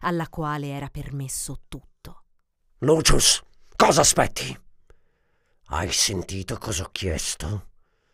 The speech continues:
Speaker 2: Vai subito a prendere un otre di Satiricon della miglior annata. Forza!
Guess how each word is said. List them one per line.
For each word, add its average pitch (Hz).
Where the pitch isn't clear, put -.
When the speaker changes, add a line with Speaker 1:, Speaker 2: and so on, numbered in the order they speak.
Speaker 2:
Vai 71
subito 113
a 92
prendere 92
un 92
otre 98
di 85
Satiricon 107
della 92
miglior 101
annata. -
Forza! -